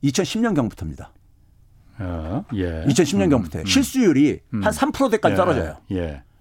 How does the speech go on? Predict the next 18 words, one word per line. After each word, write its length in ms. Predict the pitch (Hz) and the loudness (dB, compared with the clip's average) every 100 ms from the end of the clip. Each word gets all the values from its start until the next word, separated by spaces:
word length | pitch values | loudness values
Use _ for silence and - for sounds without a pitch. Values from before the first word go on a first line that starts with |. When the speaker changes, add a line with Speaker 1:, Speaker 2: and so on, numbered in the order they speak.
| _ - | _ -4
Speaker 1:
삼 140 | 202 | -2
프로 80 | 196 | 0
대까지 180 | 170 160 | 0 0
떨어지면서 440 | 180 156 120 95 113 | 0 0 0 -2 0
그러니까 200 | 165 190 | 0 2
굉장히 300 | 151 185 214 | 2 2 2
인공지능 440 | 170 208 180 180 160 | 2 0 0 0 0
기술이 220 | 135 165 | 0 0
이제 100 | 147 | 0
급발전을 460 | - 170 240 180 131 | 0 0 0 2 0
했던 200 | 131 147 | 0 -2
거죠. 260 | 90 92 90 | -4 -6 -6
Speaker 2:
예. 420 | 87 80 82 143 - | -6 -6 -8 -10 -8
Speaker 1:
네, 80 | 123 | -4
데이터가 360 | 127 160 156 131 | 2 2 2 -2
폭발적으로 380 | - 220 202 135 | 0 -2 0 -2
증가하면서요. 640 | 110 107 90 80 104 294 - - - - | -2 -2 -4 -6 -6 -6 -10 -20 -18 0
그래서 600 | 208 254 247 240 214 | 2 4 6 6 4